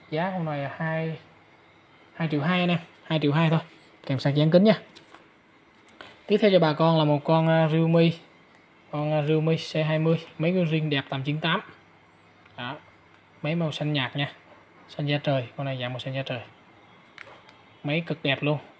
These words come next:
chín tám tới chín chín phần trăm, màn nguyên zin. Kính đẹp nha. Realme C hai mươi, màn hình sáu yên rưỡi nha.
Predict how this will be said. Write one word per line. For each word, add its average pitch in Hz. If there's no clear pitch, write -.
chín 147
tám 160
tới 165
chín 151
chín 180
phần 165
trăm, 143
màn 127
nguyên 143
zin. 151
Kính 170
đẹp 151
nha. 151
Realme 165
C 165
hai 170
mươi, 170
màn 139
hình 139
sáu 185
yên 202
rưỡi 143
nha. 180